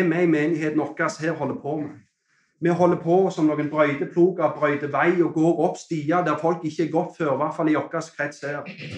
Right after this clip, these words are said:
Og det er tungt, og det er hardt, og det er en jobb. Og vet du hvorfor det føles ut som en så vanvittig tung og hard jobb?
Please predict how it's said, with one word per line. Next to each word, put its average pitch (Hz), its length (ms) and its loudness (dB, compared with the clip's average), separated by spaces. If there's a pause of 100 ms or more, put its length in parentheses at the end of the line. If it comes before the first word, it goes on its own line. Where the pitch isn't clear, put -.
(220)
Og 151 120 -2
det 165 100 4
er 165 80 -12
tungt, 185 320 -4 (240)
og 147 220 2
det 147 80 0
er 147 160 -10
hardt, 175 340 2 (460)
og 139 80 -6
det 156 80 2
er 170 80 4
en 139 100 -6
jobb. 165 320 2 (960)
Og 160 80 2
vet 190 160 2
du 175 80 -4
hvorfor 214 240 -2
det 196 160 -2
føles 190 280 -2
ut 214 200 -4
som 202 160 -4
en 170 80 -6
så 185 80 -4
vanvittig 170 600 -2
tung 170 180 2
og 156 140 -6
hard 151 220 0
jobb? 127 280 -4